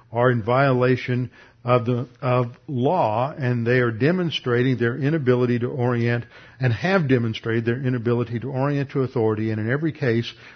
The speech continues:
what they're oriented to is their own, uh, selfish, arrogant desires and, uh, <clears throat> fulfilling the desires of their own sin nature. So,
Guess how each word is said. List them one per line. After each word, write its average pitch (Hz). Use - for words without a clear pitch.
what 127
they're 127
oriented 139
to 120
is 117
their 117
own, 135
uh, 107
selfish, 156
arrogant 123
desires 110
and, 117
uh, 104
<clears throat> 139
fulfilling 135
the 113
desires 110
of 113
their 107
own 110
sin 110
nature. 120
So, 131